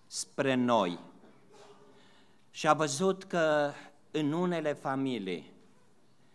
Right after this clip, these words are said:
nu mai este aceea căldură, iubire, plăcere, armonie,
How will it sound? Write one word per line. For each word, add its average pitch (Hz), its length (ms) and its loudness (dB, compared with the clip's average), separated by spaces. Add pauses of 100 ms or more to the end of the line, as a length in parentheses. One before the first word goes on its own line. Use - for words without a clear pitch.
(180)
nu 147 220 2
mai 175 280 4
este 147 400 -2
aceea 131 480 2
căldură, 110 880 -2 (480)
iubire, 131 920 -2 (500)
plăcere, 131 880 0 (640)
armonie, 127 920 4